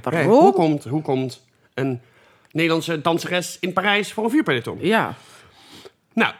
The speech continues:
Speaker 1: ze is dus beschuldigd van hoogverraad, want het is natuurlijk de Eerste Wereldoorlog.
Speaker 2: Ja.
Speaker 1: Beschuldigd van hoogverraad omdat ze zou spioneren voor de Duitsers.
Speaker 2: Oké.
Speaker 1: Het is nooit helemaal duidelijk geworden hoe het precies zit, maar we beginnen even bij het begin.
Speaker 2: Ja.
Speaker 1: Ze wordt geboren op zeven augustus achttien zesenzeventig in
Speaker 2: Ja.
Speaker 1: Leeuwarden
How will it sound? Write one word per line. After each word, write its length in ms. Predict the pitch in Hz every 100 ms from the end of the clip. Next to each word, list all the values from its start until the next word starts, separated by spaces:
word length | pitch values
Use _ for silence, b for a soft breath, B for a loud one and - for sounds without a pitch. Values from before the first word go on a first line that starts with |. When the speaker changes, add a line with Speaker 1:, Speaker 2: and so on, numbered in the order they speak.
| _
Speaker 1:
ze 200 | - 240
is 120 | 285
dus 180 | 285 240
beschuldigd 500 | - - 302 339 -
van 160 | 214 156
hoogverraad, 540 | 131 180 185 214 262
want 120 | 339
het 80 | -
is 60 | -
natuurlijk 120 | 196 196
de 60 |
Eerste 140 | 180 151
Wereldoorlog. 720 | 127 131 165 185 208 320 - -
Speaker 2:
Ja. 160 | 180
Speaker 1:
Beschuldigd 340 | 151 214 285 185
van 100 | 143
hoogverraad 480 | 180 190 220 226
omdat 160 | 226 202
ze 100 | -
zou 140 | 147
spioneren 520 | 113 - 147 151 233 240
voor 100 | 254
de 80 |
Duitsers. 540 | 208 107 - - - -
Speaker 2:
Oké. 220 | 208 -
Speaker 1:
Het 260 | 156 196 180
is 100 | 214
nooit 340 | 185 214 294 135
helemaal 680 | 165 208 160 147 175 190
duidelijk 380 | 143 214 226 214
geworden 280 | 208 208 143
hoe 120 | 170
het 80 | 202
precies 280 | - 202 190
zit, 320 | 277 349 - _ b b
maar 300 | b 220 135 - _ B B B B B B
we 60 |
beginnen 240 | 190 370 359
even 120 | 339
bij 80 | 294
het 80 | 254
begin. 280 | - 143 - _
Speaker 2:
Ja. 220 | - 190 -
Speaker 1:
Ze 160 | - 294
wordt 160 | 339 -
geboren 300 | 226 311 262
op 120 | -
zeven 340 | - 320 269
augustus 440 | 214 190 165 139 -
achttien 300 | 262 - 202
zesenzeventig 800 | 180 139 160 180 196 262 294 -
in 120 | 240
Speaker 2:
Ja. 100 | 233
Speaker 1:
Leeuwarden 540 | 196 143 123 117 185